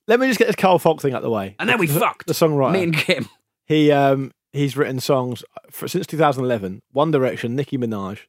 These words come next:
Speaker 2: Mm.
Speaker 1: Demi Lovato, Jason Derulo, Tiesto, Ariana Grande, Avicii, Carly Rae Jepsen, Ellie Goulding, Madonna. He's, he's written, I mean, if you see
Speaker 2: Yeah,
Speaker 1: the list
Speaker 2: but
Speaker 1: of songs
Speaker 2: which,
Speaker 1: he's
Speaker 2: yeah,
Speaker 1: written.
Speaker 2: but what, it, where the big, big hitters? I mean, this guy Svensson's written for e-,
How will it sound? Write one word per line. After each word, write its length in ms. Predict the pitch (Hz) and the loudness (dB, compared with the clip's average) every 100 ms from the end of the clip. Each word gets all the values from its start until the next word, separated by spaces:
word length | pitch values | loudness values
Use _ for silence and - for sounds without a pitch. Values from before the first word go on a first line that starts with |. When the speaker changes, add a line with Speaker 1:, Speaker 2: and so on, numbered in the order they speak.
| - | -10
Speaker 2:
Mm. 200 | 104 90 | -8 -2
Speaker 1:
Demi 240 | 139 135 | 0 2
Lovato, 480 | 131 117 107 - 104 | 0 0 -4 -4 -4
Jason 320 | 127 127 - | -2 -2 -4
Derulo, 340 | 120 110 104 101 | -4 -2 -4 -4
Tiesto, 600 | 123 123 - 107 98 101 _ _ _ | -4 -4 -4 -8 -8 -8 _ _ _
Ariana 300 | 117 131 127 | -2 0 0
Grande, 300 | 117 113 107 | -2 -4 -4
Avicii, 720 | 104 95 98 123 - 110 107 98 _ _ - | -6 -6 -4 -6 -4 -6 -6 -8 _ _ -4
Carly 180 | 147 135 | 0 0
Rae 140 | 120 | 0
Jepsen, 340 | 117 110 - 101 | -2 -6 -8 -10
Ellie 180 | 127 123 | -4 -4
Goulding, 320 | 117 110 107 | -4 -6 -6
Madonna. 460 | 104 101 110 92 - _ _ _ _ | -8 -8 -8 -8 -14 _ _ _ _
He's, 160 | 120 113 | -12 -6
he's 140 | 151 | -6
written, 240 | 127 147 - | -2 -2 -2
I 20 | 143 | -4
mean, 120 | 143 | -2
if 100 | 143 | 0
you 100 | 165 | 0
see 100 | 160 | 2
Speaker 2:
Yeah, 60 | 202 | 2
Speaker 1:
the 60 | 180 | 4
list 160 | 170 | 4
Speaker 2:
but 40 | 156 | 4
Speaker 1:
of 20 | |
songs 100 | 160 143 | 4 2
Speaker 2:
which, 0 | |
Speaker 1:
he's 80 | 131 | 2
Speaker 2:
yeah, 100 | 123 | 2
Speaker 1:
written. 120 | 117 | 0
Speaker 2:
but 60 | 131 | 0
what, 200 | 139 - _ | 0 -2 _
it, 180 | 143 139 | -8 -6
where 340 | 131 139 139 | -4 -2 0
the 100 | 131 | -2
big, 260 | 117 120 101 _ | -2 -6 -8 _
big 160 | 131 110 | -10 -6
hitters? 320 | 135 92 85 | -4 -4 -4
I 60 | |
mean, 200 | 123 131 | -2 -2
this 180 | 120 147 | 0 -2
guy 160 | - 110 | -2 -6
Svensson's 440 | - 127 117 95 | -4 -6 -4 -4
written 220 | 104 101 | -4 -4
for 140 | 92 104 | -6 -6
e-, 120 | 92 | -6